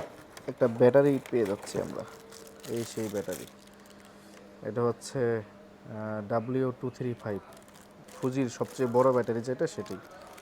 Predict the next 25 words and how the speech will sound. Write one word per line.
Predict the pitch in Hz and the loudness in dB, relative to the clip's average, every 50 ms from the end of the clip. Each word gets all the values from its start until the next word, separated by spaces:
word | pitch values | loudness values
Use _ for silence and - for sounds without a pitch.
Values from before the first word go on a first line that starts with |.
| - - | -12 -4
পেয়ে | - 123 113 | 0 0 2
যাচ্ছে | 107 104 98 - - 113 | 2 0 -2 -4 -2 -2
এবং | 110 110 113 113 | 0 0 0 0
সবচেয়ে | 113 - 117 110 - - 113 107 117 | -2 -2 -4 -4 -2 -4 -2 -2 -2
বেশি | 107 120 127 - - 120 107 | 0 0 -2 -2 -2 -8 -6
চার্জ | - - 117 120 113 110 123 | 0 2 2 2 2 0 0
যে | 123 120 | 0 2
ব্যাটারিতে | 113 123 113 123 120 123 127 | 2 4 4 2 2 0 0
থাকে | 120 123 135 135 170 156 | -4 -2 -4 -2 0 0
এটা | 127 113 107 | 0 0 -2
হচ্ছে | 107 101 - - - 110 104 - - - - - - - - - - 131 | -4 -4 -6 -6 -8 -8 -8 -8 -12 -18 -18 -20 -20 -20 -20 -18 -8 -2
ডাব্লিউ | 127 127 120 117 127 127 127 127 123 120 - | 0 0 0 2 2 2 2 2 2 0 -2
টু | 127 117 - | -4 -6 -4
থ্রি | - 107 110 101 - | -4 -6 -6 -4 -4
ফাইভ। | - 82 73 - - - - 110 - - - - - - - - - - - - - - - | -4 -6 -6 -8 -12 -18 -16 -18 -18 -18 -18 -18 -18 -18 -18 -18 -20 -20 -18 -18 -18 -10 -6
So | - | -4
একটু | 127 117 - 127 | -4 -2 -2 -2
ক্যামেরাটা | - 147 147 143 135 127 117 120 | 0 2 4 6 6 6 6 4
আপনাদেরকে | 113 107 - 117 110 104 101 98 98 95 | 2 2 0 -2 -2 -2 -2 -4 -4 -4
দেখাই। | 92 95 92 - 87 78 - - - - - - - - - - - - - - - - - - - - - - - - - - - - - - - - - - - - - - - 127 | -4 -6 -6 -6 -10 -10 -12 -16 -20 -20 -20 -20 -20 -20 -20 -20 -20 -20 -20 -20 -20 -20 -20 -20 -20 -20 -20 -20 -20 -20 -20 -20 -20 -20 -20 -20 -20 -20 -20 -20 -20 -20 -18 -14 -8 -2
জিনিসটা | 135 147 151 156 - - 151 | 0 0 0 0 2 0 0
হাতে | - - 127 120 - 156 151 | 0 2 0 2 4 4 2
নিলেই | 156 151 147 139 120 110 107 127 143 - - - - - - - - - - - - - - - | 4 4 4 4 4 4 2 -2 -6 -10 -16 -18 -18 -18 -16 -16 -16 -18 -18 -18 -20 -18 -12 -8
মানে | 104 107 107 107 107 107 104 101 95 - - - - - - | -8 -6 -4 -4 -4 -4 -4 -6 -8 -12 -16 -18 -18 -16 -14
একটা | 104 95 - - 110 110 107 104 95 | -14 -8 -2 0 0 2 0 0 -2